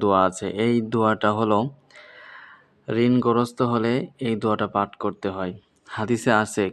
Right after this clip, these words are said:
কেউ যদি পাহাড় পরিমাণও ঋণী থাকে, আপনি যদি লাখ টাকারও ঋণী থাকেন, তাহলে অবশ্যই এই দোয়াটি সকাল সন্ধ্যা পাঠ করবেন,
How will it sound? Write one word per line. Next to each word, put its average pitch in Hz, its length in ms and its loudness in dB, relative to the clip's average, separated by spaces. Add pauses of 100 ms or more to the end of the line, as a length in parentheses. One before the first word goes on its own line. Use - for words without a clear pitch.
কেউ 117 180 0 (120)
যদি 117 200 0 (180)
পাহাড় 120 320 2 (100)
পরিমাণও 117 460 2 (160)
ঋণী 120 260 2
থাকে, 95 220 -4 (840)
আপনি 107 320 0
যদি 127 140 2 (120)
লাখ 135 160 2 (180)
টাকারও 120 340 2 (140)
ঋণী 113 240 -2
থাকেন, 104 240 -6 (100)
তাহলে 107 220 0 (100)
অবশ্যই 110 420 -2 (180)
এই 107 140 -2
দোয়াটি 104 280 -2 (160)
সকাল 107 220 -2 (100)
সন্ধ্যা 104 320 -2
পাঠ 98 120 0 (120)
করবেন, 98 260 -4